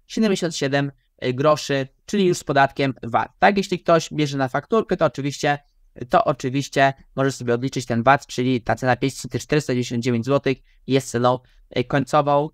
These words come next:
dlatego tutaj oczywiście my jak najbardziej fakturki wystawiamy. E, i tu teraz jeszcze może najważniejsza informacja z, z tej informacji o płatności jest taka,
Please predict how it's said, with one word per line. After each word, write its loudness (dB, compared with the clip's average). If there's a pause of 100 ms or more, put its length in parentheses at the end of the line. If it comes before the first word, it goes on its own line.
(140)
dlatego 2
tutaj 0
oczywiście -4
my 0
jak 0
najbardziej 0
fakturki -6
wystawiamy. 0 (380)
E, -4
i 0
tu -4
teraz 6
jeszcze -4
może 0 (160)
najważniejsza -2
informacja -2
z, -12
z -6
tej -2
informacji -2
o -2
płatności 0
jest -6
taka, 0